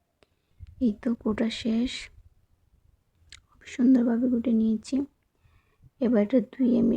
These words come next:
রেখে দেব। এই তো পানি দিয়ে ধুয়ে নিচ্ছি।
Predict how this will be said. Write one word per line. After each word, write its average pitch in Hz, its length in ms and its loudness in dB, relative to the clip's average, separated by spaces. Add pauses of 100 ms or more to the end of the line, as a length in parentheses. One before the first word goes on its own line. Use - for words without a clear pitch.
রেখে - 240 -4
দেব। 302 200 -6 (3250)
এই 277 80 -6
তো - 200 -16
পানি 220 280 -4
দিয়ে 214 220 -4
ধুয়ে 208 220 0
নিচ্ছি। - 500 -2